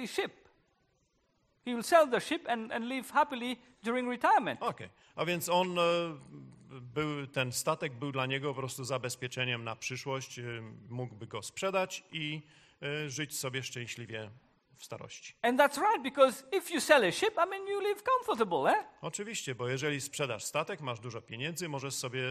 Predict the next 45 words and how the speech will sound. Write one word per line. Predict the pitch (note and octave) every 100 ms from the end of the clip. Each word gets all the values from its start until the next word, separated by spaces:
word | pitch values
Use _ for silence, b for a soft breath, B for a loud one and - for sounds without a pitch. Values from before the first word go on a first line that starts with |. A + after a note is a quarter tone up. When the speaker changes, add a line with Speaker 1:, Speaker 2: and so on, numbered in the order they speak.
| C#3 C#3+
Speaker 2:
spokojnie | C3+ - B2 A2+ A2+ C#3+
Speaker 1:
A, | -
Speaker 2:
żyć. | -
Speaker 1:
how | D#4+
many | E4 D4+
of | A#3
you | B3
would | G#3 G#3
like | G3
to | G3+
sell | A3+ G3
a | F3
ship | - A#3 -
and | F3
live | D#3+ F#3+ F#3
comfortably | A3+ G3+ F#3+ F#3 E3 F3
in | F3 F3
retirement? | E3 D#3+ E3 C#3 A#2
Speaker 2:
Ilu | D#3 E3+
z | C3
was | C#3+ C#3+
chciałoby | - C#3+ C3+ B2+
sprzedać | - - C3+ C3
swoją | - C3+
Speaker 1:
All | A#2+
of | - G4+
Speaker 2:
posiadłość, | G#4+ D#4 A#3
Speaker 1:
us, | E3+ A#3+
eh? |
Speaker 2:
powiedzmy, | C#4+ A4 B2 A#2+
statek | - D#3+ E3+ F3+ -
i | D3+ C3
żyć | C#3 D3 -
spokojnie, | - C#3 B2 B2 C3 C3 C3 b b b b -
e, | A2+ A2+
do | A2 A#2
końca | A#2+ A2+ A2+
życia? | A2 - -
Speaker 1:
I'd | E4
like | B3+ -
to |
sell | A3+ A3+
a |
ship | G3+ C4+ A3+
now. | C4+ F#4+ D3